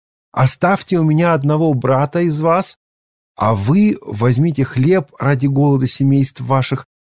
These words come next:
и пойдите, и приведите ко мне меньшого брата вашего, и узнаю я, что вы не соглядатые, но люди честные.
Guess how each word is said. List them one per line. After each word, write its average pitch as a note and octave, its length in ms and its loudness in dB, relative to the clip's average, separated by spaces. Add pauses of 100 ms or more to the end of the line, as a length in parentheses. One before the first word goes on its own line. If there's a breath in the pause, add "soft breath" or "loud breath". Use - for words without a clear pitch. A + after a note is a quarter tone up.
(180)
и D#3+ 80 -2
пойдите, C#3+ 720 -2 (400)
и - 80 -12
приведите A2 500 -4
ко G2+ 140 -6
мне C#3+ 300 0 (100)
меньшого C3 560 0
брата A#2+ 400 -2
вашего, E2 420 -6 (300)
и D#3 100 0
узнаю D#3 680 2
я, C#3+ 460 0
что - 260 -2
вы C3 120 2
не C#3 120 2
соглядатые, C3 760 0
но G#2 140 0
люди A2 220 -2
честные. E2 580 -4